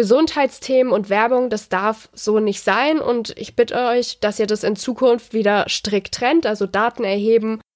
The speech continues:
um jemanden zu informieren nach einem Corona-Besuch, okay, Achtung, ähm, hier gab's einen Kunden oder eine Kundin oder jemand aus dem Team ist erkrankt, das geht in Ordnung, aber Mailadressen oder Nummern zu verwenden, um dann anschließend Werbung zu verschicken,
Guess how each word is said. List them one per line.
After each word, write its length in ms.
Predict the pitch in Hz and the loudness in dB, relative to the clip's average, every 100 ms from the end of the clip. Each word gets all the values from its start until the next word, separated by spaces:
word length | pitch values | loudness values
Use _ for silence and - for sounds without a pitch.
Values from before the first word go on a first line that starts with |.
| _ | _
um 160 | 226 226 | 0 2
jemanden 320 | 214 214 - | 2 0 0
zu 120 | - | -2
informieren 560 | - 202 196 214 240 247 | -2 0 -2 2 2 2
nach 180 | 208 220 | -2 -2
einem 120 | 208 | -4
Corona-Besuch, 800 | - 190 214 208 - 208 220 220 - | -4 -2 0 0 -2 -4 -4 -4 -2
okay, 360 | 214 - 226 - | -2 0 -2 0
Achtung, 500 | 208 - 233 233 233 | -4 -2 0 0 -2
ähm, 420 | - 196 196 196 _ _ _ _ | -2 -2 -2 -6 _ _ _ _
hier 280 | - 208 196 | 0 2 2
gab's 340 | 196 208 - | 0 0 -4
einen 260 | 202 185 196 | -8 -6 -2
Kunden 260 | 277 - | -2 0
oder 160 | 226 202 | -2 0
eine 160 | 190 | -4
Kundin 420 | 190 247 240 233 220 | -2 0 2 0 0
oder 340 | 196 190 185 - _ - | 0 -2 -2 -6 _ -12
jemand 560 | 196 202 190 196 - | 0 2 2 0 -4
aus 140 | 196 190 | -4 -4
dem 100 | 202 | -2
Team 240 | - 285 | 0 2
ist 120 | 262 | 2
erkrankt, 400 | 220 220 226 220 | 0 -4 -4 -2
das 180 | 208 - | -4 -4
geht 160 | - 185 | -2 -2
in 120 | 180 | 0
Ordnung, 480 | 139 240 247 254 254 - | 2 2 2 0 0 -2
aber 400 | 190 185 185 190 _ - | -6 -2 -2 -2 _ -2
Mailadressen 920 | 220 254 269 220 214 214 220 220 208 | 4 4 4 0 0 -2 -2 -2 0
oder 240 | 185 180 | 0 0
Nummern 360 | 185 202 214 202 | 2 2 2 0
zu 140 | 202 | -4
verwenden, 460 | 196 190 175 180 - | -6 -2 0 0 0
um 200 | - 185 | -2 0
dann 220 | 175 175 | 0 0
anschließend 640 | 180 185 - 180 - 170 - | -2 -4 -2 -4 -4 -4 2
Werbung 320 | 180 196 196 | 2 2 0
zu 100 | 190 | -4
verschicken, 540 | 185 180 190 180 180 | -4 -2 -2 -4 -6